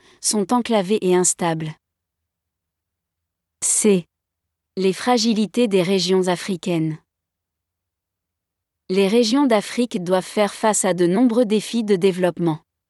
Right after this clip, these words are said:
L'Afrique concentre en effet trente-trois des quarante-six pays les moins avancés du monde, les P M A. Ceux-ci sont marqués par l'explosion démographique, les problèmes de santé et d'éducation.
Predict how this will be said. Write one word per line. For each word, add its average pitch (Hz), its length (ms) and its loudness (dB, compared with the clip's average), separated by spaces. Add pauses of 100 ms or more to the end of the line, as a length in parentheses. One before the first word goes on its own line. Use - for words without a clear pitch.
(540)
L'Afrique 202 600 -2
concentre 220 520 -2
en 190 120 2
effet 190 300 0
trente-trois 233 520 0
des 190 120 -2
quarante-six 208 540 0
pays 196 320 0
les 175 120 4
moins 190 240 2
avancés 185 420 0
du 175 160 -2
monde, 180 380 2 (300)
les 180 180 0
P 208 120 0
M 175 220 2
A. 165 140 -2 (720)
Ceux-ci 233 440 0
sont 226 160 0
marqués 196 440 0
par 170 220 -2
l'explosion 208 640 0
démographique, 185 880 -2 (320)
les 190 140 2
problèmes 233 500 2
de 190 80 2
santé 208 520 0
et 185 60 -2
d'éducation. 175 760 -2